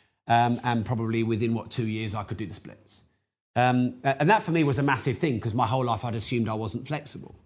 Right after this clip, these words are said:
So you can learn anything that you want. So if you aren't who you wanna be or where you wanna be and don't feel that you're good enough, have faith in humanity's ability to learn and develop and come something, become something greater.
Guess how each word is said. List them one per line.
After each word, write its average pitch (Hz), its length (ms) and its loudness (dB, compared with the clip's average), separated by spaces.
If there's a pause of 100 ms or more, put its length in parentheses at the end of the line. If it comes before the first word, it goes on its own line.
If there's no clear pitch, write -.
(540)
So 139 260 2
you 143 260 4
can 175 220 4
learn 147 300 6
anything 131 360 2
that 113 100 -2
you 107 100 -4
want. 98 280 -6 (400)
So 147 140 4
if 131 160 2
you 226 160 6
aren't 208 220 8
who 170 80 8
you 147 160 6
wanna 127 180 4
be 95 380 -4 (160)
or 120 160 4
where 156 160 6
you 127 160 2
wanna 107 160 -2
be 104 180 -4
and 104 100 -4
don't 139 200 2
feel 147 160 0
that 123 140 0
you're 123 120 0
good 135 160 2
enough, 98 320 -6 (240)
have 175 180 2
faith 180 420 2
in 180 100 4
humanity's 156 640 2
ability 139 460 -2
to 131 120 -2
learn 135 260 4
and 120 100 2
develop 123 380 4
and 113 120 -2
come 120 180 2
something, 113 280 -2
become 127 280 2
something 117 180 0
greater. 123 380 0